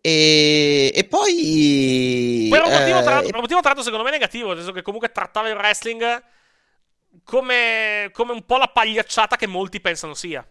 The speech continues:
Speaker 2: alla fine. Probabilmente quello anche, che comunque... Cioè, l-, ho un telecronista che la pensa come me, da quel punto, da quel punto di vista, quindi mi diverto, alla fine, a ve-, a sentire anche il wrestling, che però è una cosa brutta da dire, me ne rendo,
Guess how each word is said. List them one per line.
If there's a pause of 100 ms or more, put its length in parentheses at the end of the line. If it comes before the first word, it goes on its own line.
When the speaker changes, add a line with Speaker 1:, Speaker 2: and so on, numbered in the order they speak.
Speaker 2:
alla
fine.
Probabilmente
quello
anche,
che
comunque...
Cioè, (340)
l-, (100)
ho
un
telecronista
che
la
pensa
come
me,
da
quel
punto,
da
quel
punto
di
vista,
quindi
mi
diverto, (380)
alla
fine,
a
ve-,
a
sentire
anche (180)
il
wrestling,
che
però
è
una
cosa (100)
brutta
da
dire,
me
ne
rendo,